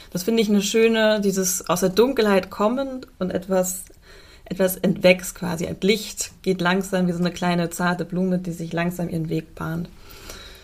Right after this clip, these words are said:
Dann ist man auf der Halbzeit angekommen, wo die Sonne den Mond komplett anstrahlt, was jetzt kommt nächste Woche, der Vollmond, das ist ja quasi die Halbzeit. Und, ähm, ja, das finde ich halt auch nochmal einfach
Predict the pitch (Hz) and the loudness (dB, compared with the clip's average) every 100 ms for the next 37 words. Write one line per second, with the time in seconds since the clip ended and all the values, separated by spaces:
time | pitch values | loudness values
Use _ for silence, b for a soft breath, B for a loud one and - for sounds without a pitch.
0 | B - 190 185 175 190 180 180 185 180 | B 0 2 2 2 0 0 0 2 4
1 | 220 226 - 233 226 220 233 233 - 240 | 4 4 0 2 2 0 -2 -4 -2 -4
2 | 214 185 180 185 185 180 175 185 190 180 | 0 2 2 2 2 2 2 4 2 0
3 | 180 220 226 220 226 233 - 220 220 185 | -2 -2 -2 -2 -2 -4 -4 -4 -4 -4
4 | 180 175 - 254 294 226 220 - 214 208 | -6 -10 -8 -4 -2 -2 -4 -4 -4 -2
5 | 190 180 - 262 254 247 233 208 190 185 | -4 -4 -2 -2 0 0 -2 -4 -4 -2
6 | 180 175 180 220 233 - 214 202 208 - | -4 -2 -2 0 -2 -2 0 0 0 -6
7 | - B B B B B B B B - | -18 B B B B B B B B -14
8 | - 202 202 190 190 185 190 190 190 196 | -2 2 4 4 0 -2 -4 -4 -4 -6
9 | 196 226 220 - 190 180 175 165 180 185 | -2 4 4 4 2 2 0 0 0 0
10 | 165 165 170 165 165 165 - | -2 -2 -4 -4 -4 -4 -10